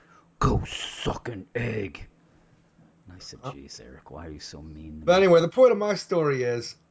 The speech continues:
Speaker 2: I came back on Fri-, like, Friday night. I didn't do anything, like, uh, at, like, afternoon and evening. I was actually got into reviews late Friday night and then early today.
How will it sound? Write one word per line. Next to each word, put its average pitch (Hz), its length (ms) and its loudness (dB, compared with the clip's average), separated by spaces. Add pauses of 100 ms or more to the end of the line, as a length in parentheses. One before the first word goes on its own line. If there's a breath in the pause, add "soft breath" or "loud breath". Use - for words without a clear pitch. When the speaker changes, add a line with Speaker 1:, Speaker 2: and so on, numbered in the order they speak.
(380)
Speaker 2:
I 151 80 2
came 208 300 6
back 165 300 6
on 147 180 2
Fri-, 156 220 0
like, 135 160 0
Friday 170 340 4
night. 156 340 4
I 127 140 4
didn't 156 220 2
do 175 160 2
anything, 165 340 4
like, 135 260 6
uh, 123 280 6 (240)
at, 147 200 4
like, 123 220 4 (140)
afternoon 143 560 2
and 127 100 0
evening. 131 420 2
I 123 100 4
was 120 220 -2
actually 147 360 2
got 147 180 8
into 147 220 2
reviews 135 340 2
late 127 300 4
Friday 120 320 2
night 117 260 2
and 120 140 0
then 120 120 2
early 127 280 8
today. 123 380 4